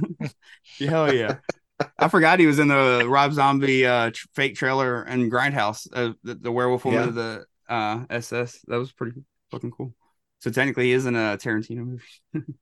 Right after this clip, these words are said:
Speaker 1: But, uh, and then last but not least, he played eight millimeter, sick, depraved, perverse exploration of snuff films. Cage goes dark in this film and it fucks.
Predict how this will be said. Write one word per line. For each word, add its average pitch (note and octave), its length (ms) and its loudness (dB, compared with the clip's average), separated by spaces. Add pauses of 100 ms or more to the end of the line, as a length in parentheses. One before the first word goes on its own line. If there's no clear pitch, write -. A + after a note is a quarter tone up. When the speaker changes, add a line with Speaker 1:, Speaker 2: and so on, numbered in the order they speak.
(240)
Speaker 1:
But, C3 120 2
uh, B2+ 220 0
and C#3+ 100 0
then C#3 140 4
last D3 240 0
but D#3+ 60 2
not C#3+ 160 2
least, D#3 180 2
he F#3 80 0
played C3 300 2
eight D3 180 2
millimeter, C3 640 2
sick, - 480 -4 (100)
depraved, C#3 680 0
perverse B2+ 520 -2
exploration C3 680 -2
of A#2 140 -4
snuff C3 280 -4
films. D3 440 -2
Cage C3+ 280 -2
goes B2 200 -2
dark B2+ 280 -4
in C#3 60 -4
this C#3 160 -6
film C#3 300 -4
and A#2 140 -4
it F#2+ 100 -10 (100)
fucks. A#2 380 -4